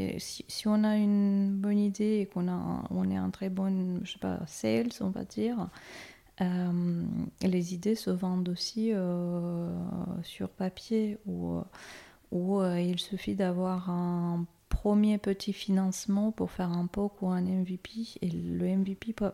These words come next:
peut prendre plein de, de, de, de formes, euh, qui requièrent pas, euh, bah, six mois de,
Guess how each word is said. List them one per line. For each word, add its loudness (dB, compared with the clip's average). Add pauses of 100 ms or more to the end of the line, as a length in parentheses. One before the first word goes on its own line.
peut -2
prendre -2 (520)
plein 6
de, 4 (840)
de, 2
de, -2
de -4
formes, 0 (760)
euh, 0
qui -4
requièrent -4
pas, 0
euh, 0 (800)
bah, -6 (920)
six -2
mois 4
de, -2